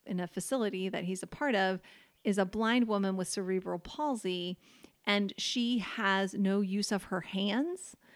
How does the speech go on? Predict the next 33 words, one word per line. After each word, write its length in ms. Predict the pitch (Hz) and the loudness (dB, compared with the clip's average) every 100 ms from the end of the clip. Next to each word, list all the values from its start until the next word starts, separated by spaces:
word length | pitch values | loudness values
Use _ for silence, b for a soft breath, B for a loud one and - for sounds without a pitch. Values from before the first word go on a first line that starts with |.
| b b - | b b 2
And 180 | 220 | 4
when 140 | 208 208 | 6 4
he 160 | 240 | 4
meets 520 | 208 196 202 254 - - | 6 8 8 6 0 -4
her, 540 | 185 180 180 185 190 - | 0 2 2 2 0 -2
he's 200 | 220 196 | -2 0
studying 360 | - 403 247 | 0 2 4
her 120 | 190 | 2
'cause 120 | 190 202 | 2 0
they're 100 | 202 | 0
trying 240 | - 254 | 2 4
to 40 | |
figure 280 | 247 214 196 | 4 2 2
out 160 | 165 202 | 0 0
what, 320 | 190 202 - | 0 0 -2
why 440 | - 208 214 254 | 0 2 4 6
neurologically 720 | 254 220 196 185 214 226 196 185 | 6 6 4 4 2 2 0 0
she 140 | - | 0
can't 320 | - 214 214 | -2 -2 -2
use 220 | 208 202 | 0 -2
her 140 | 180 170 - | -4 -8 -8
hands, 540 | 349 233 180 190 214 B B B B - | -2 0 0 -2 -4 B B B B 0
because 480 | 214 220 214 190 - | 2 4 4 2 -2
there's 240 | - 214 196 | 0 2 2
n-, 120 | 208 | 0
cerebral 440 | - 233 240 214 | 0 0 0 0
palsy 800 | 190 - 214 214 190 190 180 175 - - - | -6 -6 -2 0 0 -2 -4 -6 -12 -20 -8
doesn't 300 | 214 202 202 | -2 0 2
manifest 540 | 202 196 175 - 170 - | 0 0 0 -2 -2 -6
itself 360 | - - 156 | -4 -4 -4
in 140 | 170 160 | -6 -4
that 200 | 147 - | -6 -4
way. 320 | - - 202 | -6 -6 -10